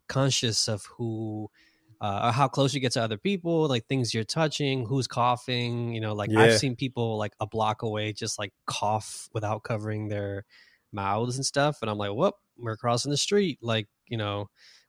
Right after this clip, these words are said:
Speaker 1: wearing masks more. Like, it's a weird, weird time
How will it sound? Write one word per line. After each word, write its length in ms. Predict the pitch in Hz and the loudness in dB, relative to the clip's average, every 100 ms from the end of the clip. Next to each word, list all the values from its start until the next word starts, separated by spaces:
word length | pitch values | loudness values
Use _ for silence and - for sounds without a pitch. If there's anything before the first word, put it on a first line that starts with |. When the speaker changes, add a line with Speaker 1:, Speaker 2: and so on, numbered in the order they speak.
| - | 2
Speaker 1:
wearing 240 | 113 107 | 2 2
masks 560 | 98 104 123 - - 127 | 0 0 0 0 -2 0
more. 420 | 127 131 131 131 | 0 2 2 0
Like, 300 | 113 107 - - - _ _ | 0 -2 -4 -18 -20 _ _
it's 160 | 143 - | -2 0
a 60 | |
weird, 800 | 160 110 127 175 170 156 147 127 | 0 0 2 4 4 4 4 0
weird 360 | 113 123 127 117 | 0 2 2 0
time 680 | - 113 123 113 110 104 101 | -2 0 2 0 0 -4 -6